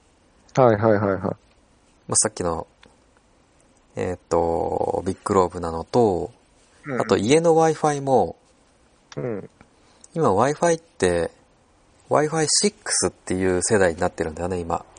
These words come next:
Speaker 1: そうなんすか。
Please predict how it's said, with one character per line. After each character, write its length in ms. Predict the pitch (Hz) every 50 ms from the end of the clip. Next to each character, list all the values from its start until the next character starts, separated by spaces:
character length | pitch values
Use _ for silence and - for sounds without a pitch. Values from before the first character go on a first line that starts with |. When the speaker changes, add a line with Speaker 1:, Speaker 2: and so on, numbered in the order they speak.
| - - - - - - - - - - - - - - - - - _ _ _ _ - - _ _ _ _ _ _ _ - - - - _ _ -
Speaker 1:
そ 200 | - - 139 113
う 20 |
な 80 | 87 85
ん 60 | 80
す 100 | - -
か。 180 | - - -